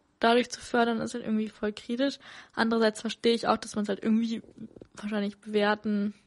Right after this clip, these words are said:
muss, in Anführungszeichen. Ich weiß nicht, ob man's wirklich muss. Ähm, weil's halt am Ende im Leben dann ja auch irgendwie so unterteilt wird, dass halt manche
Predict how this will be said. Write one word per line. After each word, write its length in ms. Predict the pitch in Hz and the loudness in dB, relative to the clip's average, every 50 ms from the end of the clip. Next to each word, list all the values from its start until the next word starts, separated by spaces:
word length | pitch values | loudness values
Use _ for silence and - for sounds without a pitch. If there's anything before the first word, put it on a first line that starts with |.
| _ _ _ _ _ _ _ _ | _ _ _ _ _ _ _ _
muss, 680 | - 233 220 220 220 220 220 220 233 254 285 285 - - - | -4 -2 0 2 2 2 2 4 4 2 2 0 -2 -8 -8
in 200 | - 233 233 233 | -6 -6 -4 -2
Anführungszeichen. 1000 | - 240 254 - - 262 262 262 254 - - - - - - - 262 254 262 247 | -2 -2 -2 -2 -4 -4 -4 -4 -6 -8 -10 -14 -18 -18 -4 0 2 2 2 2
Ich 100 | 220 208 | 0 -2
weiß 140 | 226 220 - | -4 -2 -2
nicht, 80 | 220 | 0
ob 60 | 208 | 0
man's 180 | 208 214 214 - | 0 0 -2 -4
wirklich 180 | 220 220 - - | -6 -6 -2 0
muss. 260 | 220 226 262 - - - - - - - - - - - - _ _ _ | 0 0 0 -2 -8 -16 -20 -18 -18 -18 -18 -18 -20 -20 -20 _ _ _
Ähm, 500 | - 220 220 214 208 208 208 208 208 214 | 4 6 6 6 6 6 4 4 2 2
weil's 400 | 220 208 202 202 202 208 - - | 2 2 4 4 4 2 0 -4
halt 360 | 240 - 214 214 214 208 - - _ _ _ _ _ _ | -4 -2 0 0 0 -2 -8 -14 _ _ _ _ _ _
am 300 | - - 190 196 196 - - | -2 -2 0 0 0 -4 -2
Ende 360 | - 208 208 208 208 214 214 | -2 0 2 2 2 2 2
im 520 | 220 - - 208 202 202 202 202 202 202 196 - _ _ _ - | 2 2 2 2 2 2 2 0 0 -2 -4 -8 _ _ _ 0
Leben 640 | 214 214 214 220 220 220 214 220 214 214 208 214 214 - _ _ _ _ _ _ _ _ _ _ _ _ | 2 4 4 4 4 2 2 2 2 2 2 2 0 -4 _ _ _ _ _ _ _ _ _ _ _ _
dann 180 | _ 202 202 202 | _ 2 4 4
ja 160 | 202 202 - | 4 2 2
auch 240 | - - - - - | 2 0 0 0 -4
irgendwie 320 | - - 226 208 208 214 | -4 -2 0 2 2 2
so 120 | 214 202 208 | 2 0 -4
unterteilt 500 | 208 - 220 - - - 247 247 247 - | -6 -6 -6 -6 -2 0 0 0 2 0
wird, 140 | 247 220 226 | -2 -2 -2
dass 120 | 208 - | -2 -2
halt 120 | 208 202 | 0 0
manche 400 | 202 202 190 190 202 - 202 202 | 0 0 0 -2 -2 -4 -6 -8